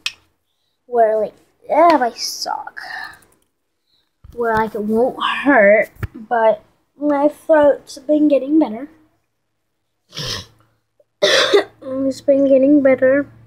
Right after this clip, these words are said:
Let me go tell you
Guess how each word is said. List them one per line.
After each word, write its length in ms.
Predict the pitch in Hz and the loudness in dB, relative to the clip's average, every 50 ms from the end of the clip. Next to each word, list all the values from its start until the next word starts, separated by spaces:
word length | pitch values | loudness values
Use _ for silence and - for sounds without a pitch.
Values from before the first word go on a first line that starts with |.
| _ _ _ _ _ _ _ _ _ _ _ _ _ _ - - - - - - - - - - - - _ _ _ - - - - - - - - - - - - - - - - | _ _ _ _ _ _ _ _ _ _ _ _ _ _ -20 -20 -14 -6 -6 -6 -6 -6 -8 -8 -8 -8 _ _ _ -20 -20 -20 -20 -20 -20 -20 -20 -20 -20 -20 -20 -20 -20 -6 0
Let 680 | 339 320 311 381 480 587 539 - - - - - - - | 2 2 4 6 4 4 2 0 -6 -14 -16 -16 -6 0
me 220 | 339 339 359 339 | 2 2 4 4
go 220 | 311 330 320 320 | 4 2 2 2
tell 240 | 269 285 320 294 285 | 2 2 2 2 4
you 200 | 285 269 262 254 | 2 0 -2 -4